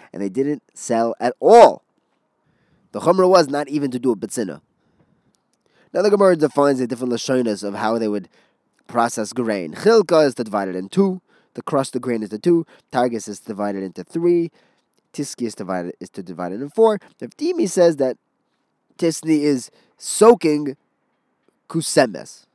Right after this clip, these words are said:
Totally different process. Well, we have a brisa that tells us that these three processes are always tameh. Now, if you're gonna hold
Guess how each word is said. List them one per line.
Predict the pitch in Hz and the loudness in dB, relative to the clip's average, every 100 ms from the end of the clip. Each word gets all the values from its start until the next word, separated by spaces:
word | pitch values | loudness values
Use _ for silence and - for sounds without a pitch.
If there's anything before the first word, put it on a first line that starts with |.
| _ _ _ _ | _ _ _ _
Totally | 175 170 | 0 0
different | 131 110 98 | 0 -4 -8
process. | 101 76 - - _ _ _ _ _ _ - | -10 -12 -16 -20 _ _ _ _ _ _ 0
Well, | 196 180 | 2 4
we | 214 | 6
have | 208 | 6
a | 185 | 8
brisa | 190 160 | 8 6
that | 151 | 4
tells | 156 147 139 | 4 4 4
us | 151 147 _ _ | 0 0 _ _
that | 120 123 | -2 -2
these | 135 170 | -4 -6
three | 127 143 | -2 -2
processes | 131 117 110 113 151 | 0 -2 -2 -6 -2
are | 135 | 4
always | 160 156 | 4 4
tameh. | - - 160 110 78 - _ _ _ _ _ _ _ - | 0 2 2 2 -10 -14 _ _ _ _ _ _ _ -8
Now, | 107 | -8
if | - | -6
you're | 156 139 | -8 -6
gonna | 101 | -2
hold | 101 98 101 | -2 -2 -6